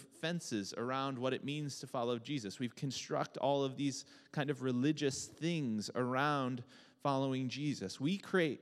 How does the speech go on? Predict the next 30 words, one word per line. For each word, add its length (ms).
we 200
create 460
rules 720
and 140
regulations 920
too. 460
You 100
know, 140
one 180
of 120
the 100
most 280
common 420
forms 460
of 140
this 240
in 100
our 180
day 540
is 140
turning 360
our 140
faith 460
or 120
trust 680
in 140
the 80
relationship 680
with 140
Jesus 640